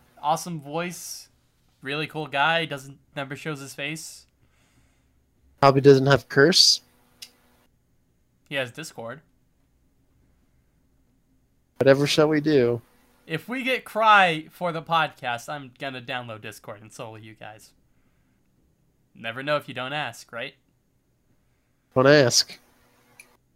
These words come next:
Speaker 1: What? Why wouldn't I ask?
Speaker 2: Where the fuck is Chris?
Speaker 1: I don't know, all right? He said his Wi-Fi
Speaker 2: Can you
Speaker 1: was
Speaker 2: ask him to fucking, like,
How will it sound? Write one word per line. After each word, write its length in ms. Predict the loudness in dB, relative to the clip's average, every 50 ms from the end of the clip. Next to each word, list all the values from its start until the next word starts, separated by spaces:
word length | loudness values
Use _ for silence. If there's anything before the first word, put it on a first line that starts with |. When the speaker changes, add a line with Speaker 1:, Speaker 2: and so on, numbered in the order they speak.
| _ _ _ _ _ _ _ _ _ _ _ _
Speaker 1:
What? 200 | -14 -14 -14 -14 _
Why 160 | -10 -10 -8
wouldn't 200 | -8 -8 -10 -10
I 120 | -10 -10
ask? 260 | -10 -10 -10 -4 0 4
Speaker 2:
Where 180 | 4 4 6
the 260 | 4 4 4 4 2 2 0 -6 -14 -12 2 8
fuck 280 | 10 10 10 10 10
is 160 | 8 8 8 6
Chris? 540 | 6 6 8 8 8 6 2 -2 -4 -8 -12 _ _ -18
Speaker 1:
I 220 | -10 -8 -8 -8
don't 400 | -2 4 6 6 6 6 2 -6
know, 280 | -6 -2 0 2 2 2 0
all 160 | 0 0 2
right? 140 | 2 0 0
He 120 | -2 -4 -8
said 200 | -8 -8 -6 -6
his 100 | -6 -6
Wi-Fi 300 | -4 -4 0 2 2 2
Speaker 2:
Can 80 | 4 6
you 80 | 8 10
Speaker 1:
was 80 | 10
Speaker 2:
ask 300 | 12 12 10 10 6 6
him 180 | 8 8 10 10
to 100 | 10 8
fucking, 580 | 8 6 6 6 6 6 6 6 4 4 0
like, 380 | 2 8 10 12 12 10 10 6